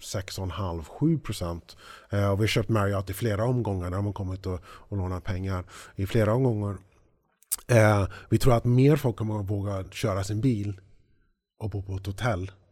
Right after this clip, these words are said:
eh, än vad de kommer vå-, våga flyga. Så vi tror, tror mer på hotellen. <clears throat> Vi tror restaurangerna kommer ha det svårt. Så att vi har liksom, vi har byggt en liten återhämtnings-,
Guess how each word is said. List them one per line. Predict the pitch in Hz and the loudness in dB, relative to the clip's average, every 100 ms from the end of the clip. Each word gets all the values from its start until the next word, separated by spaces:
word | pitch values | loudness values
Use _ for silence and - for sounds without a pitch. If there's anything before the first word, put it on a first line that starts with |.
| _ _ _ _ - | _ _ _ _ -8
eh, | 95 92 92 90 95 | -4 -2 -4 -6 -6
än | 104 95 | -4 -2
vad | 98 | -2
de | 92 95 | -4 -6
kommer | 101 90 | -8 -8
vå-, | 85 90 87 | -8 -10 -10
våga | 92 92 82 76 | -10 -10 -10 -12
flyga. | - 85 87 85 | -10 -10 -10 -10
Så | 90 | -8
vi | 98 | -6
tror, | 110 107 98 | -6 -8 -8
tror | - 113 | -2 0
mer | 101 | 0
på | - 95 | -4 -8
hotellen. | 95 90 95 - - - | -6 -4 -4 -8 -12 -10
<clears throat> | - 151 151 | 10 12 12
Vi | 139 | 8
tror | 135 127 | 4 6
restaurangerna | 117 - 113 104 101 | 4 4 0 0 -2
kommer | 101 98 | 0 0
ha | 95 | -2
det | |
svårt. | 92 95 90 | -4 -6 -4
Så | 117 | -2
att | 104 - - - | -4 -8 -10 2
vi | 160 | 4
har | 160 | 6
liksom, | 151 156 135 123 - - - | 4 4 4 2 -4 -4 6
vi | |
har | 147 | 8
byggt | 135 147 113 - | 8 6 6 2
en | 123 120 | 2 4
liten | 113 117 110 107 101 - | 2 0 0 -2 -4 -4
återhämtnings-, | 135 123 110 104 92 98 95 92 - - | 0 0 0 -2 -4 -6 -6 -6 -8 -10